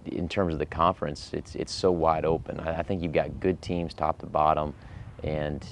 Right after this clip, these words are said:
you know, we were talking, talking to Scott Walkenheim about that before the game. And just, we got really good coaches. We got good players.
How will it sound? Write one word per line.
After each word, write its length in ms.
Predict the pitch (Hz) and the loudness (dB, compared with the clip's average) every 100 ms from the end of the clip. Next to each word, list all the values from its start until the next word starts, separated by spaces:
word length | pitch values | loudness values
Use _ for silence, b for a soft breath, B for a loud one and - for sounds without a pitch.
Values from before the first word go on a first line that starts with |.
| - | -10
you 80 | 76 | -6
know, 120 | 76 | -4
we 160 | 73 85 | 0 0
were 40 | |
talking, 220 | 82 87 82 | 4 4 4
talking 220 | 82 71 | -2 -2
to 60 | |
Scott 300 | - 82 80 - | 0 0 0 0
Walkenheim 380 | 82 82 82 78 | 2 2 0 -2
about 260 | 76 78 | -2 -2
that 240 | 80 78 76 | 0 0 0
before 320 | 80 - 85 | -6 -4 -4
the 80 | 76 | -2
game. 360 | 78 82 80 | -2 -2 -2
And 60 | 78 | -2
just, 220 | 90 - B B - | -4 -6 B B -8
we 60 | |
got 180 | 123 120 - 85 | -4 -2 -2 2
really 340 | 92 90 80 - - | 4 4 0 -6 -2
good 340 | 87 85 - | 0 0 -4
coaches. 420 | - 90 85 82 | -4 -4 -2 -6
We 80 | 76 | -4
got 140 | 76 80 - | -4 -4 0
good 160 | 92 - - | 0 -2 -10
players. 640 | - 87 85 82 78 - | -2 0 0 0 -2 -6